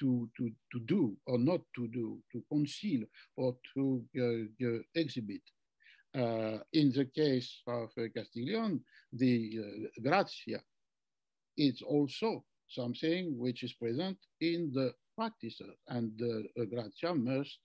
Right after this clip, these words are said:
be in the word, in the behavior, uh, uh, in the, uh, physical exercise, uh, uh, in the tournament, uh, uh, and so on. So I think the, the common, uh, uh,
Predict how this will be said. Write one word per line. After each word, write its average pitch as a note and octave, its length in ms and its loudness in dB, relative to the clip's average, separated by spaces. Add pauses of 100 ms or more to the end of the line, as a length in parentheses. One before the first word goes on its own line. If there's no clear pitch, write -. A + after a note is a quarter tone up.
(120)
be C#3 320 2 (240)
in C3 220 6
the A#2+ 80 2
word, C#3 580 4
in B2+ 200 4
the B2+ 80 0
behavior, A#2+ 800 2
uh, - 300 -4
uh, A#2 460 0 (420)
in B2 480 8
the, A2 920 0
uh, - 360 -14
physical B2+ 800 2
exercise, C3+ 1000 0 (100)
uh, B2+ 60 2
uh, A#2+ 460 0 (280)
in C3+ 140 6
the A#2+ 200 2
tournament, B2+ 880 2 (140)
uh, A#2+ 60 4
uh, C3 440 0 (120)
and B2 180 2
so C3 180 0
on. A#2 220 -2 (240)
So D#3+ 160 2
I E3 100 6
think F#3+ 280 0
the, D#3 120 6
the C3+ 340 -4
common, D#3 600 6
uh, B2+ 340 2
uh, A#2+ 180 4